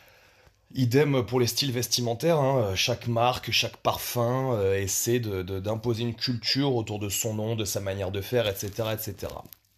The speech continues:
Et donc, les gens qui viennent, euh, dans votre salle, en fait, intrinsèquement, ils adhèrent un peu à une forme de culture.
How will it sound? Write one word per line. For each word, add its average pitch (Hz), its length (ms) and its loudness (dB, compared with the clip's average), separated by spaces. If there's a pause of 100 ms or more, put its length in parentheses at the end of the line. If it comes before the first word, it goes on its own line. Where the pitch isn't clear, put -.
(220)
Et 165 320 2 (200)
donc, - 440 -4 (880)
les 98 80 -8
gens 120 200 -2
qui 117 160 -8
viennent, 101 360 0 (600)
euh, 82 100 -4
dans 87 120 -4
votre 87 200 -2
salle, 165 240 4
en 123 100 2
fait, - 400 -2 (480)
intrinsèquement, 104 720 -4
ils 117 160 0
adhèrent 113 260 2
un 98 80 0
peu 127 140 -4
à 127 60 2
une 110 100 -4
forme 113 220 -4
de 113 60 0
culture. - 400 -8